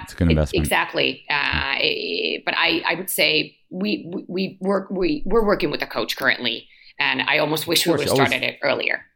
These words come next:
Speaker 2: Um, so I would say
Speaker 1: Self,
Speaker 2: yeah.
Speaker 1: self-development is key.
Speaker 2: Yeah, absolutely.
Speaker 1: Yeah, I,
Speaker 2: It's
Speaker 1: I love it. So, so, so let's br-, let's bring it home here. And this has been fantastic. And I think there's been so many golden nuggets here, and I hope everyone walks away with them. Uh, Sophia, what is the single greatest piece of advice you've ever received that you take action on every single day?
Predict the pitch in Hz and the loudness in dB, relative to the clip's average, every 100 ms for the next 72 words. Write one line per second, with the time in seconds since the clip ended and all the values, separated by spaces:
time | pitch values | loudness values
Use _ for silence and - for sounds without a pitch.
0 | - 123 117 117 120 - 120 139 - 139 | 0 0 0 -4 -4 -2 -2 -4 -2 2
1 | 131 151 - 120 - 135 147 120 113 104 | 4 4 2 -2 0 2 4 4 6 4
2 | 92 - 80 76 - 247 254 - _ 185 | 2 0 0 -2 0 2 0 -4 _ -6
3 | - 170 147 98 90 104 - 98 98 90 | -2 0 4 4 4 0 0 0 0 -2
4 | 85 123 113 - - - - - 156 - | 0 0 0 -4 -10 -10 -4 0 2 0
5 | - 156 165 - - 151 156 170 156 127 | -4 0 0 2 2 2 2 4 6 6
6 | 113 113 110 107 101 107 107 104 104 101 | 6 6 6 4 2 0 2 4 2 4
7 | 98 101 104 95 104 101 95 101 95 107 | 2 2 0 2 0 0 0 0 0 2
8 | 101 101 85 95 95 95 92 90 - 95 | 2 2 2 2 4 4 2 0 -2 -2
9 | 85 82 95 92 92 90 87 87 - 92 | 0 0 0 2 0 0 0 0 -2 -2
10 | 92 87 85 90 85 - - - 120 120 | 0 0 0 0 -2 -8 -20 0 2 2
11 | - 151 160 135 131 180 170 170 - 170 | 0 0 4 4 4 4 2 0 2 4
12 | 170 143 139 135 - 131 117 117 110 107 | 4 4 2 2 -2 -2 0 2 4 4
13 | 104 101 - 101 120 107 - 107 98 90 | 2 -2 0 2 2 2 2 4 4 2
14 | - 85 95 104 113 127 - 95 98 - | -2 -2 0 2 0 0 2 0 0 0
15 | 95 87 - 85 87 92 85 76 73 67 | 2 4 2 0 2 2 2 2 0 0